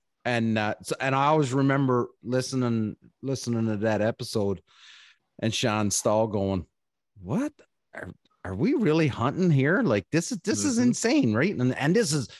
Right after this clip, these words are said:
Speaker 1: this is a man like Sean Stahl that's hunted everywhere in North,
Speaker 2: Everywhere.
Speaker 1: in
Speaker 2: Yeah.
Speaker 1: North America, everywhere.
Speaker 2: Yeah.
Speaker 1: Um, uh, a little teaser, uh, for anybody that's listening. There, there's a whole,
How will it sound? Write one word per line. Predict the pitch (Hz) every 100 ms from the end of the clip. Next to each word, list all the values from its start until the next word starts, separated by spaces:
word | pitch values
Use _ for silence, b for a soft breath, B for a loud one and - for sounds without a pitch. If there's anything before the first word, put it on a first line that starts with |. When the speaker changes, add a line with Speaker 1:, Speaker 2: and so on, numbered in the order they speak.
| B
Speaker 1:
this | 190
is | 170
a | 139
man | 123 127 123
like | 110
Sean | - 135 107
Stahl | - 156 127
that's | 104 95 -
hunted | 143 123 110 85 _ _ _ -
everywhere | 151 208 185 143 107 110 101
in | 101
North, | 110 113 117
Speaker 2:
Everywhere. | 113 -
Speaker 1:
in | 120 113
Speaker 2:
Yeah. |
Speaker 1:
North | 113 104 98
America, | 101 110 101 85 76 - _ _ _ -
everywhere. | 196 147 120 87 76 - - _ _ _ _ -
Speaker 2:
Yeah. | 104
Speaker 1:
Um, | 101 90 - b b _
uh, | 110 107 - -
a |
little | 131 139 127
teaser, | - 143 127 107 110 101 - _ _ -
uh, | 95 98
for | - 110
anybody | 110 107 101 101
that's | 95 - 101
listening. | 107 - 101 92 -
There, | 110 92
there's | 117 113 120
a | 95
whole, | 107 123 120 113 104